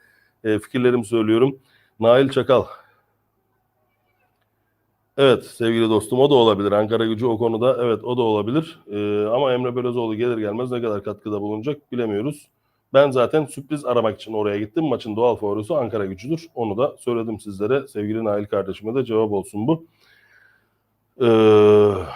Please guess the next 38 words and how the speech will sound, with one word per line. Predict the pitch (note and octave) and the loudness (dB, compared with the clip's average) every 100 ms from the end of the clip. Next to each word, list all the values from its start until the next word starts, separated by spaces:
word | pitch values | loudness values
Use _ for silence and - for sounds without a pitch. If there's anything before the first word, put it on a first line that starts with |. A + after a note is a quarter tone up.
| - | -8
evet | C3 C#3+ B2+ | 2 2 4
Mehmet | B2 A#2+ A#2+ | 2 0 -2
Bülbül | B2+ A#2 A2 | -4 -2 0
öyle | A#2 D#3+ | 0 2
de | B2+ | 0
İstanbul'un | G#2 B2+ B2 B2 A#2+ | -2 -2 -2 -2 0
galip | A#2 A#2 - _ - - _ - | 0 -2 -6 _ -20 -20 _ -4
gelebileceğini | C3 A#2 A2+ A2 A2 | -2 -2 -4 -4 -4
değil | B2 D3 | -4 -2
daha | B2+ | -2
çok | A2 A2+ | -4 -4
beraberlik | A#2 A2+ A2+ A2+ A2 | -2 -2 -2 -2 -2
alabileceğini, | G2+ G2 G2 G#2+ C#3+ C3+ G#2+ - | -2 -4 -6 -2 -2 -4 -10 -12
e, | G2 F#2+ F#2+ F#2+ F#2 | -8 -4 -4 -6 -8
düşünüyorum. | - A2 G2+ C#3 | -12 -6 -2 -2
Sevda | C3+ A2 A2+ A#2+ C#3 | -4 -4 -2 0 0
Türkoğlu | C3+ C3+ B2+ A2 G#2+ | 0 -6 -4 -4 -2
iyi | |
yayınlar | A2+ A2+ A#2 | -2 -2 -4
Şükrü | - - | -6 -4
Bey. | C3 | -2
Emanet. | A#2 A2+ G#2 - _ _ - | -2 -2 -4 -8 _ _ -12
Teşekkürler | A#2 B2 C3 B2+ | -4 -4 -2 -2
Sevda | A#2 A2+ A2 | -2 -4 0
Hanım. | A2 C3+ | 0 0
Bu | A#2+ A#2 G#2 | 0 -2 0
da | |
her | A#2 A2+ | -2 -2
videomuzda | G#2 G#2 G2+ A#2 | -2 -4 -4 -8
Sevda | A2+ G#2+ A2 | -6 -2 -2
Hanım | G2+ G#2+ | -2 0
da | C3+ | -2
yorum | A2 A2 A2 | -2 -4 -4
atmadan | G#2+ - G#2 A#2+ | -6 -6 -4 -4
geçmez. | A2+ G2+ - A#2+ | -4 -8 -8 -12
Teşekkür | A2 A2+ G2+ A2 | -12 -16 -8 -6
ediyorum | G2 A2 A2+ | -4 -4 -2
yine | A2 | -2